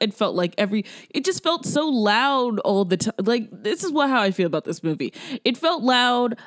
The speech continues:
I felt like I was being bludgeoned. It was just, like, super wacky all this, all the time.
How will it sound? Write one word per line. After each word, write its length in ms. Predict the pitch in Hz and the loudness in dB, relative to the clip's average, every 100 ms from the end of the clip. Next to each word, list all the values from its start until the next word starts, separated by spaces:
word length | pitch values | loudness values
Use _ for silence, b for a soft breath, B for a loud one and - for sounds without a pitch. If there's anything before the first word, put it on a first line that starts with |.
| B | B
I 100 | 226 | 0
felt 180 | 285 294 | 0 0
like 120 | 277 | 0
I 80 | 285 | 0
was 140 | 226 | 0
being 260 | 240 240 208 | 2 2 2
bludgeoned. 680 | 220 220 196 220 202 190 196 - | 2 2 2 2 2 0 -2 -2
It 140 | 220 | 0
was 160 | 233 202 | 0 0
just, 200 | 240 220 | -2 -2
like, 220 | 214 220 | -2 -4
super 380 | - 285 285 277 | -4 -4 0 0
wacky 760 | 214 226 240 - 240 240 233 - | 2 2 0 0 0 2 0 0
all 180 | 214 214 | 0 2
this, 280 | 214 214 - - | 0 0 -6 -2
all 180 | 202 208 | 2 2
the 140 | 208 | 2
time. 580 | 196 208 196 196 202 202 | 2 2 2 2 2 0